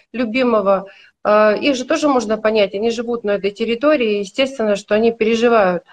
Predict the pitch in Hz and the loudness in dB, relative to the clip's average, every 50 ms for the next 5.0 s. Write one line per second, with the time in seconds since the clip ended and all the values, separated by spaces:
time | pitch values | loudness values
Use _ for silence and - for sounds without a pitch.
0 | - - - - _ - 202 190 190 220 220 214 208 202 196 - - 214 - 226 | -20 -20 -20 -10 _ -6 -4 0 2 2 4 4 2 2 0 -2 -4 -6 -6 -6
1 | 220 214 226 247 - - - - 240 233 - - 226 202 - 185 - - 190 180 | -6 -6 -8 -12 -14 -16 -16 -16 -16 -6 -2 -2 -2 -2 -2 -6 -12 -12 -10 -10
2 | 185 180 - 190 185 185 185 185 185 180 180 175 165 165 175 _ _ _ _ - | -10 -8 -6 -4 -4 -4 -6 -6 -6 -6 -6 -6 -8 -10 -12 _ _ _ _ -20
3 | - - - - - 214 214 214 214 208 202 202 190 202 208 208 214 233 285 330 | -20 -20 -6 -2 2 2 4 4 4 4 2 2 0 -2 -2 -2 0 2 2 4
4 | 320 294 285 - - 262 254 - - 285 - - 269 285 285 277 262 240 220 208 | 4 2 0 0 -4 -6 -6 -4 -6 -6 -2 0 2 2 2 2 2 0 -2 -4